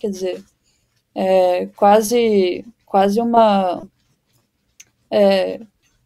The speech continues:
a pessoa passa a vida inteira ali e ela finalmente tem uma grande liberdade de se vender aí pra qualquer setor da economia, principalmente a economia imperialista, né?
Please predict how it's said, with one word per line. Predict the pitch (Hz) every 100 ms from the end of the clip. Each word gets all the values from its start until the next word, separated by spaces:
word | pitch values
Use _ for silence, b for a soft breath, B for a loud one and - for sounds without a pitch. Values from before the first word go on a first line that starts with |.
| -
a | 202
pessoa | 208 208 202 -
passa | 214 208 220
a |
vida | 202 233 226
inteira | 247 208 220 208 208
ali | 202 202 262 - _ _ _
e | 233 220
ela | 240 247 277 285 _ _
finalmente | 247 254 240 226 -
tem | - 247 247
uma | 254
grande | 233 208 226 247
liberdade | 254 226 247 220 208 202 214 220
de | 208 220
se | -
vender | 208 240 226 190 190
aí | 190 185
pra | 196 208
qualquer | 202 202 202
setor | 208 214 208 190 202 202 b b b b
da | 220 226
economia, | 226 247 226 214 202 208
principalmente | 208 262 - 269 233 214 220 247
a |
economia | 247 254 240 220 208
imperialista, | 220 240 240 254 214 202 202 - 175
né? | 202